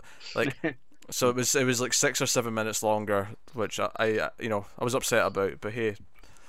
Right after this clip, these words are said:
Speaker 2: That is a crime that <laughs> we cannot watch the shortest version of this movie
Speaker 1: <laughs>
Speaker 2: possible.
Speaker 1: I know. It's upsetting, right? Well, I mean, which
Speaker 2: Hmm.
Speaker 1: version did you watch? Was it unrated?
Speaker 2: No, uh,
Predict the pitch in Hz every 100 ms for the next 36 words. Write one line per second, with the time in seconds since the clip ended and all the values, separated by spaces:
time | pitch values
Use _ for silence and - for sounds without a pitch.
0 | - - - - - - - 113 113 107
1 | 104 - - 196 90 104 - 135 - -
2 | - 117 117 98 78 80 101 - 110 -
3 | 101 104 - 98 101 104 - 104 - -
4 | - 98 175 165 156 135 127 123 - -
5 | 135 - - 123 110 98 110 113 110 -
6 | - - - - 127 120 - 135 151 180
7 | 190 151 123 110 156 113 92 - - -
8 | 160 - - - 214 202 - - - -
9 | - 120 120 123 170 160 151 131 135